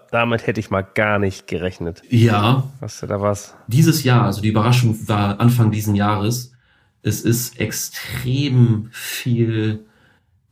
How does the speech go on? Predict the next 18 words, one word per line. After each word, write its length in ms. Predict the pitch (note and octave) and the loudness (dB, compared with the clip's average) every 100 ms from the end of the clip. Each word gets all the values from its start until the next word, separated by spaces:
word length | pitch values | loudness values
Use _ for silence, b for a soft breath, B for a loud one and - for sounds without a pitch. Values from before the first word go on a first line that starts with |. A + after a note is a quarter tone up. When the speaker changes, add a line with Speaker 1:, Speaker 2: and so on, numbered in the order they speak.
| _ | _
Speaker 2:
Interesse 600 | G#2+ G#2 - B2+ B2 A#2 | -4 -2 -2 -2 0 -2
und 160 | A2 A#2+ | -2 -2
echtes 320 | - - - | -4 -6 -6
Commitment 720 | A#2 A2+ B2+ G#2+ G2 - - | 0 2 2 2 -2 -6 -12
zu 140 | - G#2+ | -6 -2
dem 180 | G2+ | -2
Thema 540 | G2+ B2+ A#2 G2 F#2 - | -4 -2 0 0 -4 -10
entstanden. 760 | G2+ F2+ - F#2+ F2+ E2+ F2 - - _ b - | -10 -8 -8 -6 -6 -6 -8 -10 -20 _ b -12
Speaker 1:
Mhm. 260 | F#2 G2 B2 | -10 -8 -6
Speaker 2:
Ähm, 520 | G2+ F#2+ F#2+ G2 - B2 | -4 -4 -4 -6 -8 -10
sehr 400 | F#2+ G#2 B2+ B2 | -8 -2 0 0
viele 600 | A#2+ A2+ A2 G#2+ G2+ G2+ b b b b | 0 -2 0 0 -2 -8 b b b b
interessierte 600 | A2+ A2 A2+ - A#2 A#2 | -4 -2 -4 -4 -2 0
Leute, 420 | G2+ G#2 G2+ - | -2 -2 -4 -6
die 160 | - G#2 | -4 -4
sich 240 | G#2 G#2 | -6 -6
auch 180 | A2 - | -8 -6
wirklich 540 | G#2+ B2 B2 A#2 - | -2 0 2 0 -2